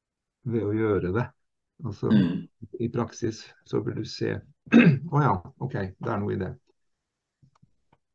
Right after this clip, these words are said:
Speaker 1: Før du, før du gör det så är det bara en teori.
Speaker 2: För det är egentligen, det, det jag borde gjort där, jag borde, fint ord, borde ha gjort där är att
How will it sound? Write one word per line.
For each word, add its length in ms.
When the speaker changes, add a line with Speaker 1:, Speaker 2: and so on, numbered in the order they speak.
Speaker 1:
Før 120
du, 260
før 160
du 80
gör 140
det 180
så 120
är 100
det 60
bara 180
en 80
teori. 340
Speaker 2:
För 60
det 340
är 40
egentligen, 480
det, 160
det 60
jag 120
borde 340
gjort 320
där, 220
jag 160
borde, 420
fint 260
ord, 160
borde 360
ha 40
gjort 260
där 180
är 220
att 80